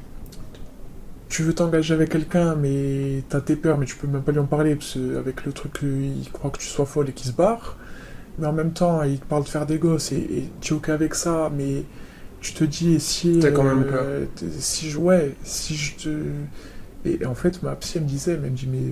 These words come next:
Speaker 1: vous avez déjà la réponse, vous serez pas comme eux. » Je dis, « Vous en savez rien, vous. » Elle me dit, « Mais vous vous posez la question, déjà, rien que ça. » Et c'est tout un travail, euh, mais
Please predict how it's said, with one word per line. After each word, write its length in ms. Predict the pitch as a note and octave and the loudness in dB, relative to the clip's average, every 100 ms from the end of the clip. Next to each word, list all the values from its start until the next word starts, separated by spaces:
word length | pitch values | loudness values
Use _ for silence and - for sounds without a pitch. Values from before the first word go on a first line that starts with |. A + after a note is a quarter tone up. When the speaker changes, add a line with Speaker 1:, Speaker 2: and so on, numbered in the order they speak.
| B2 | -2
Speaker 1:
vous 60 | C3 | -4
avez 120 | B2+ | -2
déjà 180 | C3+ B2+ | -4 -4
la 60 | |
réponse, 380 | C3 - A3+ - | -4 -2 -2 -2
vous 240 | B2 B2 | -4 -6
serez 180 | - - | -8 -6
pas 120 | B2+ | -6
comme 220 | B2+ D3 F#3+ | -2 4 4
eux. » 100 | B2+ | 2
Je 120 | - | -6
dis, « 60 | B2 | -6
Vous 60 | B2 | -4
en 40 | |
savez 200 | C3 D3+ | 0 2
rien, 160 | A#3 E3 | 4 4
vous. » 180 | B2 C3+ | 2 0
Elle 60 | C3 | 2
me 40 | |
dit, « 120 | B2+ - | 2 4
Mais 180 | C3 - - | 2 2 -10
vous 120 | - D#3 | -2 4
vous 40 | |
posez 200 | F3+ F#3 | 6 8
la 100 | F#3 | 8
question, 360 | F3+ F3+ F#3 D3 - C#3+ | 6 0 -2 -4 -6 0
déjà, 260 | D3+ C#3+ | 2 2
rien 160 | C#3 E3 | 2 0
que 60 | |
ça. » 220 | - D#3+ D3 - - - - - - - - - - | 2 -2 -2 -10 -12 -12 -12 -12 -12 -12 -16 -12 -6
Et 120 | C3 | -4
c'est 240 | - C#3 B2+ | -2 -2 -4
tout 260 | - - | -6 -2
un 60 | C#3+ | -2
travail, 500 | - C#3 D3+ F3+ D3+ | 0 0 4 4 4
euh, 360 | C3+ C3+ C3+ C3 B2+ - - - - - - | 0 -4 -4 -6 -8 -12 -14 -16 -16 -14 -10
mais 80 | - | -8